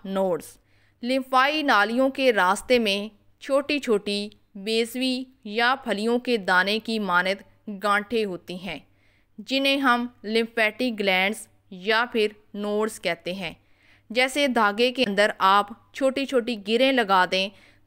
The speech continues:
तो आपको ये बात वाज़िया हो जाती है कि धागे के अंदर कहीं ना कहीं जोड़ लगा हुआ है। बिल्कुल इसी तरह इन लिम्फाई नालियों में भी छोटे छोटे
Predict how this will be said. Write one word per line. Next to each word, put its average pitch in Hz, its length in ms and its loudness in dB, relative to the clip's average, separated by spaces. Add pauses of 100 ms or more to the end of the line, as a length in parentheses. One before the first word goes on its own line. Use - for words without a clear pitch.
तो 175 60 4
आपको 233 460 2
ये 247 160 2
बात 196 360 2 (220)
वाज़िया 214 400 4
हो 233 180 2
जाती 196 340 0
है 202 200 2 (340)
कि 262 120 -2
धागे 220 460 0
के 254 200 -2
अंदर 202 340 0 (100)
कहीं 247 240 2
ना 226 140 2
कहीं 208 360 -6 (120)
जोड़ 196 440 -2 (160)
लगा 190 320 0
हुआ 170 220 -2
है। 180 220 -8 (360)
बिल्कुल 294 440 -2 (120)
इसी 320 280 0
तरह 214 360 0 (340)
इन 311 240 -2
लिम्फाई 247 500 0
नालियों 220 500 2
में 226 220 2
भी 214 200 -4 (320)
छोटे 294 320 0
छोटे 208 400 0